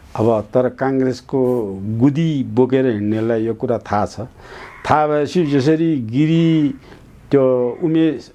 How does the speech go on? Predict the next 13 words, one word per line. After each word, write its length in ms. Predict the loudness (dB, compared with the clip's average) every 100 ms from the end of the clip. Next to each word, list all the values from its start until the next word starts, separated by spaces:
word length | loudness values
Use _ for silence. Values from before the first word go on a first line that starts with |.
| 0
उमेश 340 | 2 2 0
गिरी 440 | -2 0 0 -2 -6 -18 -20 -20 -20 -12 -4
एक 200 | -4 2
नेपाली 340 | 2 4 2
काङ्ग्रेसकै 520 | 2 2 0 0 -2
कार्यकर्ताले 960 | 0 0 0 0 -2 -2 -2 -2 0 0
चाहिँ 420 | 0 -2 -2 0
अहिले 340 | 0 2 2 2
म 300 | 2 2 2
मर्नुभन्दा 600 | 2 2 0 2 2 2
अगाडि 420 | 2 0 -2 -6 -10 -20 -20 -20 -20 -8 0
त्यो, 380 | 2 2 -2 -8 -10
उम्, 500 | -10 -8 -10 -12